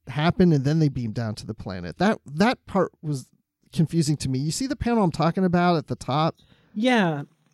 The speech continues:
Speaker 2: I'm wondering if it's supposed to be like the recreation deck or something, like in the motion picture, some big open area, but it definitely looks like there's, like, buildings in the background
Speaker 1: Yeah,
Speaker 2: or something.
Speaker 1: that's what I was wondering too. Is it
Speaker 2: So
Speaker 1: just a big conf-, like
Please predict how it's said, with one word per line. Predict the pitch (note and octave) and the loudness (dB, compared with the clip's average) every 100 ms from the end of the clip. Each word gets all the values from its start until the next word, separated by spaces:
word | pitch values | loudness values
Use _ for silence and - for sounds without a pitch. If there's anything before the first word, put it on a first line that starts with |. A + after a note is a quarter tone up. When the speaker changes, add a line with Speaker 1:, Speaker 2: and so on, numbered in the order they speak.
| G#3 | 2
Speaker 2:
I'm | A#3 | 4
wondering | C4 E4+ D#4 | 4 2 2
if | - | 0
it's | G#3 | -2
supposed | G3 E3 E3+ - | -2 0 0 0
to | F3+ | -2
be | D#3+ E3 | 2 2
like | D3+ C#3 - | 2 0 0
the | D3+ | 0
recreation | C#3+ C#3 - C#3+ C3+ C#3 E3+ D#3+ | 2 0 0 0 0 0 0 2
deck | E3+ E3+ - | 0 -2 -4
or | F3 | -4
something, | F#3 F3+ F#3 F3+ F3 E3+ _ - | -4 -6 -4 -2 -4 -8 _ -4
like | D#3 D3 D#3+ | -2 0 0
in | C#3 | 0
the | C3+ | 2
motion | C#3 - C#3+ | 0 0 -4
picture, | - D#3 D#3+ F#3 E3+ | -4 -8 -6 -4 -4
some | - C3 A#2+ | -2 -6 -4
big | D3+ D#3 | -4 -2
open | D#3+ D#3 D#3 | -2 -2 -2
area, | D3 E3+ E3+ | 0 0 2
but | F3 | 0
it | F3 F3 | 0 -2
definitely | A3+ E4 A#3+ | -2 -2 0
looks | G3+ - | -2 -2
like | F#3+ | -4
there's, | D3 B2 - | -4 -6 -8
like, | C3 - | -10 -4
buildings | G#3 G#3+ G3+ D#3 C3+ | 0 2 2 2 0
in | C3 | -4
the | B2+ | -4
background | G#3+ D#4 C#4+ E3 A2 A2 | -4 -2 0 0 -2 -6
Speaker 1:
Yeah, | |
Speaker 2:
or | A#2 | -6
something. | D3 D#3 | -6 -2
Speaker 1:
that's | B3+ D4 | -2 0
what | C4 | 2
I | |
was | B3 G#3 | 2 2
wondering | A3 G3 | 4 2
too. | - B3+ | 0 2
Is | G#3 D3 D3+ | 2 4 0
it | |
Speaker 2:
So | D#3+ | -2
Speaker 1:
just | F#3 - | -2 -2
a | |
big | C3 - D#3+ E3+ E3+ | -4 2 6 6 4
conf-, | - D#3+ D3+ - | 0 0 0 0
like | D3+ | -2